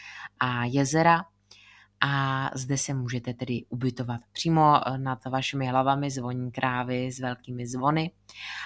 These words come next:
A nedaleko právě odsud se nachází nádherná kaplička, kterou nemůžete vynechat při své návštěvě této nádherné hory. Tato kaplička je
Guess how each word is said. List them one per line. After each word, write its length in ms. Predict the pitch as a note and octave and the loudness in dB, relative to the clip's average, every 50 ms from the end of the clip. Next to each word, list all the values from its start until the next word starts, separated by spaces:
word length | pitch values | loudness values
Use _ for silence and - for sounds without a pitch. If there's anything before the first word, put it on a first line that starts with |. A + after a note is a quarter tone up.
| - - | 2 4
A 180 | C#3 C3+ C3 | 6 6 6
nedaleko 460 | C#3 C#3+ C#3+ D#3 D#3+ E3+ F3+ - - F3+ | 6 8 8 8 8 8 8 4 2 0
právě 340 | - F3 E3+ E3+ F3 E3+ | 4 4 4 6 4 2
odsud 440 | - - B2 - - - - F#3 F#3 - _ _ _ - - - - | 0 -2 -6 -8 -10 -8 -6 -6 -8 -8 _ _ _ -20 -20 -18 -14
se 160 | - - D#3 | -8 -4 0
nachází 540 | D3 C#3+ C#3 - D3+ D3+ D3+ D3 D3+ D3+ D3 | 0 0 0 2 2 2 2 0 0 -2 0
nádherná 640 | D3 D3 C#3 D3 D3+ D#3 D#3+ E3+ E3 E3+ D#3+ D3 C3+ | 2 4 6 6 6 4 2 0 0 0 0 -2 -2
kaplička, 720 | - - C3 - - C3+ C3 - - - - D3+ D#3 F3+ - _ _ - - - - - - | -4 -6 -6 -4 -4 -4 -4 -4 -8 -6 -6 -6 -6 -6 -10 _ _ -20 -20 -20 -20 -20 -20
kterou 560 | _ _ - C#3+ C#3+ D3 D3 D3 D3+ D3+ D3 - | _ _ -4 0 0 2 2 2 0 0 -2 -2
nemůžete 500 | C#3+ D3 C#3+ D3 D3+ D3 D#3+ D3+ - D#3 | 0 0 2 2 2 2 0 0 0 0
vynechat 400 | C#3 C3+ C3 C3+ C3+ - C#3+ C#3 | 0 0 0 -2 -2 -4 -6 -6
při 160 | - - - | -6 -8 -10
své 260 | B2+ - - C#3+ C#3+ C3+ | -10 -6 -4 -4 -2 -2
návštěvě 680 | C3 A#2+ A#2+ A#2+ - - - C3 B2+ C3 B2+ B2+ B2+ - _ _ _ _ _ _ _ | -2 -4 -4 -6 -8 -8 -8 -8 -6 -6 -6 -6 -8 -10 _ _ _ _ _ _ _
této 460 | - C3+ B2+ A#2 - - B2 A#2+ A#2+ A#2+ - - | -2 -2 -2 0 0 -2 -4 -2 -4 -6 -8 -6
nádherné 680 | C3 C3 B2 A#2 B2 B2 C3 C3 B2+ B2 B2+ B2+ A#2+ A#2 | -4 -2 0 0 0 0 0 -2 -2 -2 -2 -2 -2 -2
hory. 320 | A#2 A#2 A#2 A#2 A2 A2 - _ _ _ _ _ - - - - - - - _ | -2 -4 -4 -6 -6 -8 -12 _ _ _ _ _ -20 -20 -18 -18 -18 -20 -6 _
Tato 520 | - C#3+ C#3 - - F#3 F#3+ F3+ - - - | 2 2 4 4 6 6 6 6 4 2 -4
kaplička 760 | - C3+ B2+ - C3+ C3+ C3 - - - - C#3+ C#3 C#3+ C#3+ - _ _ _ _ _ _ | -6 -6 -4 -2 0 0 0 -2 -4 -4 -2 0 0 0 -2 -6 _ _ _ _ _ _
je 580 | C#3 C3 C3 B2+ A#2+ A#2+ A#2 A#2 A2+ A2+ A2+ | -8 -4 -2 -2 0 0 -2 -2 -4 -6 -8